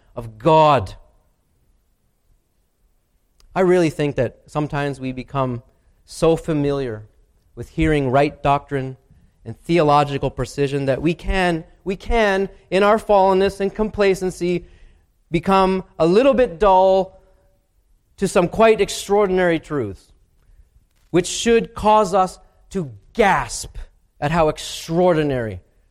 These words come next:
and wonderful and glorious they truly are. Even the things, some of the things which have been laid out and touched upon in this sermon,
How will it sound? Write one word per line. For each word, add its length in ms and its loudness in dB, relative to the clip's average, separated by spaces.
and 160 -4
wonderful 580 -2
and 200 -8
glorious 600 -2
they 280 -6
truly 380 -8
are. 440 0
Even 420 2
the 60 0
things, 580 0
some 240 0
of 80 2
the 100 2
things 400 -2
which 140 -8
have 160 0
been 200 -2
laid 220 4
out 200 4
and 120 -6
touched 280 -6
upon 320 -2
in 120 -2
this 140 -6
sermon, 540 -8